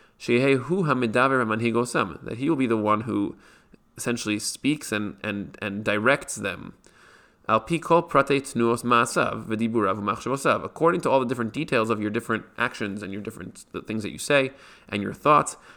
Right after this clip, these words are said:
V'chol sidrei hanagosav, and all the different ways that you behave, essentially. Hein latov o lehefech chas v'shalom, whether you're doing things that are called tov or things that are the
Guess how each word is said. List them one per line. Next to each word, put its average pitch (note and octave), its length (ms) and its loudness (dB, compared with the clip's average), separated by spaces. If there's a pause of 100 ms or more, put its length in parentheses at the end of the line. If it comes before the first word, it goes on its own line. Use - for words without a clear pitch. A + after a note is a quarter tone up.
V'chol E3 260 0
sidrei D#3+ 260 0
hanagosav, C3+ 500 0
and A2 80 2
all C3 80 2
the D3 60 0
different C#3+ 260 -4
ways C3 140 0
that A2+ 80 -2
you A2 100 -2
behave, B2+ 340 -2
essentially. G#2+ 500 -2
Hein C#3 160 -4
latov B2+ 320 0
o A2+ 120 0
lehefech A#2 460 0
chas A2 200 -2
v'shalom, A2+ 340 -2
whether G#2+ 200 0
you're G#2 140 0
doing G#2 340 -2 (340)
things A2 200 -2
that G2+ 80 2
are G2+ 80 2
called G2 360 -2
tov A#2+ 420 0 (360)
or G#2 160 -2
things G2+ 320 -6
that G2 140 -4
are F#2+ 120 -2
the G2+ 140 -6